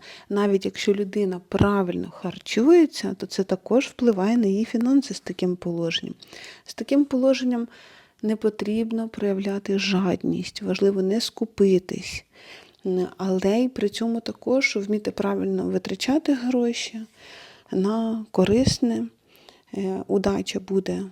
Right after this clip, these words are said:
для таких людей через фінанси, через сімейний бізнес також, тому що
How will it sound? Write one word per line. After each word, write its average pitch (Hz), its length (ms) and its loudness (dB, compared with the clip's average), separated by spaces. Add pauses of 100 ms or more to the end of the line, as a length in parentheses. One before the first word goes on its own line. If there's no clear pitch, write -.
для - 200 -6
таких 190 380 -4
людей 180 300 -2
через 240 500 -2
фінанси, 233 760 0
через 202 420 -2
сімейний 226 640 2
бізнес 220 480 -2
також, 220 560 -8
тому 214 340 -4
що 208 440 -6